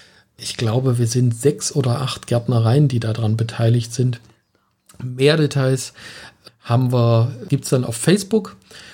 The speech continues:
Die Termine verlinke ich also auch nochmal in der Kaktus Podcast Community. Und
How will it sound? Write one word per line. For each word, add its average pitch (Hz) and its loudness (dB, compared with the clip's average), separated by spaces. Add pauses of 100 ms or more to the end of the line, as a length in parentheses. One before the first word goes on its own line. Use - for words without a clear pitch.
(300)
Die 123 2
Termine 139 4
verlinke 135 -4
ich 127 -8
also 127 -6
auch 117 -6
nochmal 123 -4
in 120 -2
der 120 -2
Kaktus 185 -6
Podcast 147 -6
Community. 143 0 (640)
Und 240 2